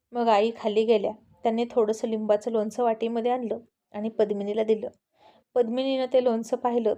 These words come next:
तसं तिच्या तोंडाला पाणी सुटलं आणि तिने ते लोणचं चाखलं आणि खाल्लं आणि तिला बरं वाटायला लागलं.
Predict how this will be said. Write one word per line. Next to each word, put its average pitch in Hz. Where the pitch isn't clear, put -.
तसं 220
तिच्या 233
तोंडाला 226
पाणी 214
सुटलं -
आणि 214
तिने 220
ते 220
लोणचं 214
चाखलं 220
आणि 240
खाल्लं 220
आणि 240
तिला 254
बरं 226
वाटायला 214
लागलं. 214